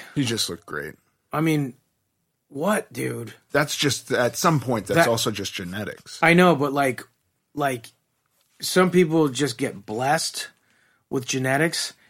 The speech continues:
Speaker 2: and there's some people that just get an overload where you're like, "Come on, dude."
Speaker 1: Yeah, you got all the genetics.
Speaker 2: Come on,
Speaker 1: Yeah.
Speaker 2: dude.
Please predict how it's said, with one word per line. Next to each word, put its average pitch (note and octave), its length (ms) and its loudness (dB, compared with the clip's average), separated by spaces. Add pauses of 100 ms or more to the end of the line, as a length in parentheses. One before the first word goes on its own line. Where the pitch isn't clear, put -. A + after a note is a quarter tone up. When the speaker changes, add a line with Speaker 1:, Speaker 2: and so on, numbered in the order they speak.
(400)
Speaker 2:
and C3+ 220 -2
there's D3+ 220 2
some E3 180 4
people D3+ 200 2
that C#3 100 0
just C3 260 -2
get C#3+ 120 2
an C3 100 0
overload C3+ 540 2
where C3 140 0
you're D3+ 180 4
like, C#3+ 220 2
"Come F3 320 0
on, C3 460 0
dude." G2 240 -2
Speaker 1:
Yeah, E2 220 -8
you F#2 100 -6
got G#2 200 -6 (100)
all D#3+ 440 8
the A#2 120 2
genetics. F2+ 400 -4
Speaker 2:
Come D#3+ 280 6 (100)
on, D3 560 4
Speaker 1:
Yeah. F2+ 220 -2
Speaker 2:
dude. G#2 240 -8